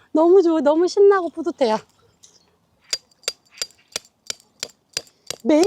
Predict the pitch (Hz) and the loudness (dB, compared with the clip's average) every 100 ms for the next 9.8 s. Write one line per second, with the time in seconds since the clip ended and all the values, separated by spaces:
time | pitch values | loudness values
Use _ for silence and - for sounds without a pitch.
0 | 494 523 494 440 - 403 370 349 349 415 | 0 2 0 0 0 2 4 2 0 2
1 | 480 359 277 285 330 - 403 453 427 381 | 2 2 2 2 0 -2 0 0 0 0
2 | 359 370 330 330 339 349 320 - _ _ | 2 2 2 2 2 2 0 -8 _ _
3 | - 415 - 392 370 359 - 285 - - | -10 -4 0 2 2 -2 -6 -6 -4 -4
4 | 494 466 370 247 - 254 247 302 196 - | 0 2 0 -2 -6 -4 -4 -4 -6 -8
5 | - - 277 277 269 247 262 285 294 294 | -20 -6 -4 -2 -2 0 0 0 -2 -2
6 | 214 - _ - 440 440 381 - 269 233 | -6 -10 _ -4 -2 0 0 -2 -2 -2
7 | - 370 339 254 254 233 202 185 180 170 | 2 2 2 0 -2 -2 -4 -6 -8 -10
8 | - - 392 359 359 359 349 311 330 302 | -8 -8 -6 -4 -2 -2 -2 -2 -2 -2
9 | 233 262 320 262 269 254 180 | -2 -2 0 2 2 0 -2